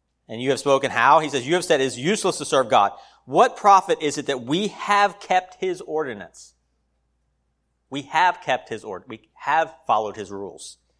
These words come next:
"and that we have walked as mourners." The religious wicked try to follow what God says.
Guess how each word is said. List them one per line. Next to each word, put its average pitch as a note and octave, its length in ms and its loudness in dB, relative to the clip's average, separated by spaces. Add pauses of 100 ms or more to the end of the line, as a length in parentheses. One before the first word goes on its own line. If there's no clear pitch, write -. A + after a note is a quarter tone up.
(480)
"and C#3 140 -2
that D3 160 0
we C#3+ 140 0
have D#3+ 480 4
walked C#3 460 4
as A#2+ 300 -4
mourners." G#2+ 640 -16 (2500)
The A#2 60 -12
religious C#3 480 -6
wicked G2+ 380 -8 (580)
try D3+ 440 -2
to F#3+ 160 -14
follow A#2+ 680 -6
what A#2+ 160 -14
God F#2 320 -8
says. - 520 -10